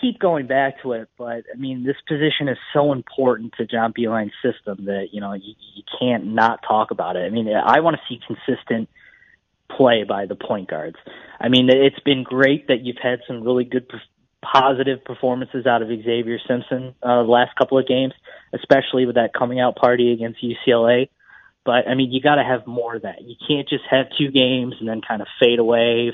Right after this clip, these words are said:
for four and then pop back up. I mean, if you wanna see minutes,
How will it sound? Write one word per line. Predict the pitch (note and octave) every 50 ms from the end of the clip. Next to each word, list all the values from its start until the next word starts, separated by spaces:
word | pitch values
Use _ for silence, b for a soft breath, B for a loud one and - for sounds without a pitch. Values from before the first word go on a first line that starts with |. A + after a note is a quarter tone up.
| -
for | - A#2 A2 A2 G#2+ A2 _ -
four | - A2+ A2 A2 G#2+ G#2+ G#2+
and | G#2+ G#2+ A2
then | G#2 G#2+
pop | - - B2 A2 G#2 -
back | - A#2 G#2 G2+ -
up. | B2 A2 G#2+ G2+ _ B B B B B B B B B
I | -
mean, | B2+ B2+ B2 B2
if | B2+ - -
you | D#3 E3+
wanna | E3+ E3 D#3+ E3 D#3+ D3+ - -
see | D#3+ D3+
minutes, | C#3+ C#3+ D3+ D#3 D#3+ D#3 D#3